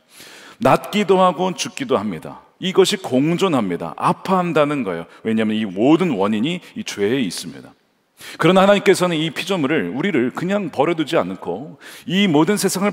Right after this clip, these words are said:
바로잡기 위해 하나님께서 행하신 것이 무엇이냐면 그분의 아들 예수님을 이 땅에 보내신 거예요.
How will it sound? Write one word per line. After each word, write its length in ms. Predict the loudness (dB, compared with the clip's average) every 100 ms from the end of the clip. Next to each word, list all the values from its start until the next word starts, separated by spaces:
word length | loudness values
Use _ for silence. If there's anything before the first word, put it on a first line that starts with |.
| -4
바로잡기 880 | 0 2 2 0 -2 -4 -6 -4 -4
위해 440 | 0 2 0 -2 -12 -20 _
하나님께서 480 | 0 0 0 -2 0
행하신 320 | 0 0 -2
것이 220 | -2 -2
무엇이냐면 680 | -4 -4 -4 -6 -4 -6 -8 -18 -10
그분의 420 | -4 0 0 0
아들 460 | -2 -2 0 -2 -2
예수님을 500 | -4 -4 -6 -6 -4
이 60 | -2
땅에 360 | 0 0 -2
보내신 680 | -6 -4 -2 -2 -4 -6 -4
거예요. 320 | -6 -8 -12